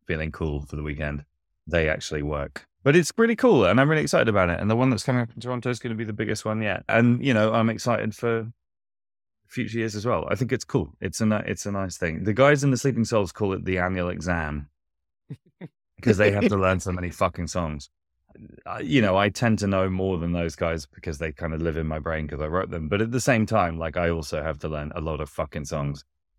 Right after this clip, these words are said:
And, like, there is a thing, like, with every, because we always finish with the quote unquote greatest hit set, which is generally the songs we know best. Like, with each passing night, there's a moment when we come off stage and you're just like, "Empty the waste bin of, of your mind."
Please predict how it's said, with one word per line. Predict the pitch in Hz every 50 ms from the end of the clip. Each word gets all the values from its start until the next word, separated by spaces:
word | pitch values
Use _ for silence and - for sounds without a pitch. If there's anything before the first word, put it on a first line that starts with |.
| _ _
And, | - 113 113
like, | 107 107 107
there | 101 104 104 110
is | 110 98
a | 113
thing, | 98 - - - 127 107 101
like, | 90 101 101 - - - -
with | 107 98
every, | 107 107 95 113 110 104 107
because | 104 104 101 123 120
we | 113 131
always | 127 120 113
finish | - - 113 107 95 -
with | 101 85
the | 85 90
quote | - - 92 90
unquote | 95 87 - 90 90 92 -
greatest | 90 87 90 90 - -
hit | - 87 85
set, | - - 92 - -
which | - - 82 80
is | 80 73 71
generally | - 87 82 78 82 82 80 78
the | 73 76 -
songs | - 82 80 73 73
we | 80
know | 78 76 76 73
best. | 73 80 87 - - _ _ _ _ _ _ _ _ _ _ _ -
Like, | 95 92 92 - -
with | 107 101 101 92
each | 104 107 117 - -
passing | - - 107 101 98 - - 107 98 95 95
night, | 98 104 117 113 117
there's | 104 95 90 87
a | 92
moment | 95 95 98 98 101 101
when | 92 90
we | 92 87
come | 101 101 92
off | 87 87
stage | - 104 90 90 85
and | 82 90
you're | 90 87
just | 85 82 - -
like, | 85 82 - - _ -
"Empty | 139 143 143 143 - _ _ - 127 127 120
the | 113 110
waste | 107 113 107 98 - -
bin | - 92 82 78 76 76 76
of, | - - 90 90 87 87
of | 92 92 85
your | 95 95 90
mind." | 92 90 82 76 76 73 73 71